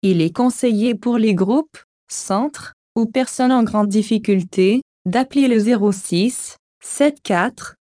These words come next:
un neuf, trois un, zéro huit. Nous essayerons de trouver la solution la plus adaptée à votre situation.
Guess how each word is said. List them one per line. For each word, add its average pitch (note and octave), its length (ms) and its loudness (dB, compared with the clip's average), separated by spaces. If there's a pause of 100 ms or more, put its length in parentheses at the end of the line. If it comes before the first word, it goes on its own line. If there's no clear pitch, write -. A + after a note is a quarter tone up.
(100)
un G3+ 120 2
neuf, G3 580 0 (240)
trois C#4+ 360 2
un, D#4 80 0 (280)
zéro A3+ 380 2
huit. E3 500 -2 (240)
Nous G3 260 4
essayerons C#4+ 500 2
de C4+ 100 4
trouver C4 340 2
la C4+ 140 2
solution A#3+ 540 0
la G3 120 2
plus A#3 320 2
adaptée A3+ 480 0
à C#4 100 4
votre A#3 360 0
situation. B3 880 0